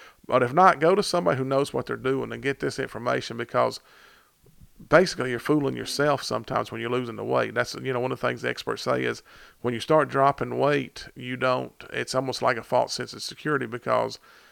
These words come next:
when I first started dropping weight, I dropped like eight pounds in a month. And then, now this was good, healthy running, healthy eating, healthy exercising. And then all of a sudden I started putting b-, weight back on. And I went to my trainer, like, he would weigh me every Monday morning,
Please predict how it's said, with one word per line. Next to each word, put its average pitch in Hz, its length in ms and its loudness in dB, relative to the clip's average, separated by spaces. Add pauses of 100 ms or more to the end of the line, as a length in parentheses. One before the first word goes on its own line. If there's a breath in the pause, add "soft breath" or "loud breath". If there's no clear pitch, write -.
(120 soft breath)
when 127 120 0
I 143 100 6
first 147 340 0
started 127 300 2
dropping 131 400 2
weight, 120 180 0
I 131 100 4
dropped 127 360 0
like 113 160 -2
eight 123 240 -4
pounds 139 420 -4
in 113 100 -6
a 98 60 -10
month. 135 360 -2
And 120 100 -6
then, 127 120 -2
now 120 120 0
this 147 160 2
was 120 140 -6
good, 135 220 2
healthy 131 440 -2
running, 135 460 -2
healthy 135 240 -2
eating, 131 160 -4
healthy 127 240 0
exercising. 120 500 -2 (420 loud breath)
And - 100 -4
then 131 100 4
all 135 140 6
of 127 60 2
a 123 40 -8
sudden 170 260 2
I 156 80 6
started 143 260 0
putting 117 300 -4
b-, 117 100 -6
weight 143 320 0
back 117 240 0
on. 120 400 0 (480 soft breath)
And 117 460 0
I 101 100 2
went 131 200 0
to 123 60 -8
my 113 120 0
trainer, 156 400 0
like, 110 280 0
he 131 120 -4
would 127 180 -6
weigh 127 140 4
me 120 160 -4
every 139 200 4
Monday 135 280 0
morning, 123 500 -4